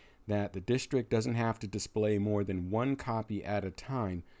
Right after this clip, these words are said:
so as not to overwhelm campuses. Uh, and the Texas statute does not explicitly mention a limit in the same way that it does not explicitly mention that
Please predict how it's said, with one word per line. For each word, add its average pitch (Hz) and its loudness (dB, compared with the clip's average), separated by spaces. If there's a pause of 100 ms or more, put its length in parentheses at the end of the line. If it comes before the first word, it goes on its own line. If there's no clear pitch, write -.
(180)
so 101 2
as 92 0
not 110 2
to 104 -2
overwhelm 101 2
campuses. 104 -2 (720)
Uh, 98 0
and 101 2
the 101 0 (100)
Texas 117 0
statute 127 0
does 92 -4
not 110 0
explicitly 101 -4
mention 101 2
a 98 -4
limit 113 2 (300)
in 104 0
the 98 0
same 143 6
way 110 6
that 101 4
it 98 0
does 101 2
not 110 2
explicitly 104 -2
mention 95 -2
that 101 -2